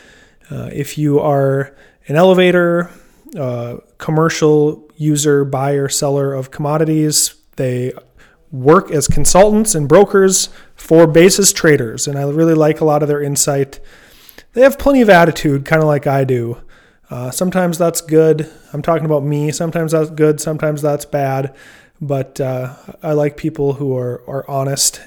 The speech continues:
and not afraid to, to be a little rough around the edges. So with that, Phil's tweet. He says, "There's one universal law of grain marketing, and that is you can't have it all." And he gives,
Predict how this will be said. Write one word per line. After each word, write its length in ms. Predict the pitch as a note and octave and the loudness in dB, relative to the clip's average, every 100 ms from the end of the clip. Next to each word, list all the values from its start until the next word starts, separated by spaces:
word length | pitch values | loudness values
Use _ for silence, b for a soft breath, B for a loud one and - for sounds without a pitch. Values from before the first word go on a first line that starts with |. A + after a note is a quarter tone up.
| - | -12
and 200 | C#3 C3 | -8 -6
not 220 | C3 B2+ | -6 -6
afraid 420 | - C#3 B2+ B2+ | -8 -8 -6 -6
to, 260 | - B2 - b b b b b | -10 -12 -12 b b b b b
to 80 | - | -8
be 120 | C3+ | -4
a 60 | B2+ | -4
little 160 | B2 | -4
rough 240 | B2 A#2+ - | -6 -8 -8
around 180 | B2 A#2+ | -8 -6
the 140 | A#2 | -8
edges. 260 | A#2 A#2+ A#2 | -10 -8 -8
So 240 | C3 A#2+ - - _ | -8 -10 -16 -20 _
with 220 | D#3 E3 | 2 4
that, 420 | E3+ F3+ B3+ - - _ b b b _ _ _ _ - | 6 6 4 0 -12 _ b b b _ _ _ _ -20
Phil's 380 | - - G3+ G#3 | -6 4 6 6
tweet. 400 | - F3+ B2 - - - _ _ _ _ _ b b | -2 -4 -4 -14 -20 -20 _ _ _ _ _ b b
He 160 | _ D#3 | _ -4
says, 520 | - E3 D#3+ D#3 - | 2 4 4 2 -2
"There's 200 | E3+ D3+ | 0 0
one 380 | D#3 F#3+ C4 B3 | 2 4 6 4
universal 580 | G3+ A3 G3 F#3+ F#3+ F3 | 4 4 4 0 2 2
law 480 | E3+ D#3+ D#3+ D#3+ D#3+ | 4 6 6 2 0
of 120 | D3+ | -4
grain 300 | C#3+ D3+ D3+ | 0 0 2
marketing, 640 | C#3+ C#3+ - C#3+ C#3+ C#3+ | 0 -2 -2 -4 -4 -6
and 540 | - _ _ _ - | -12 _ _ _ -4
that 120 | D#3 D#3 | 0 2
is 160 | D3+ | 2
you 80 | D#3 | -2
can't 500 | - - E3+ F3+ F3+ | -6 -4 0 0 -2
have 460 | - - E3 D3+ D3 | -10 -10 0 0 0
it 80 | |
all." 380 | C3+ A#2 - - _ b b b b b | -4 -8 -14 -20 _ b b b b b
And 100 | D3+ | -6
he 80 | D3 | 0
gives, 460 | D3+ D3+ C#3+ - | 4 4 2 -4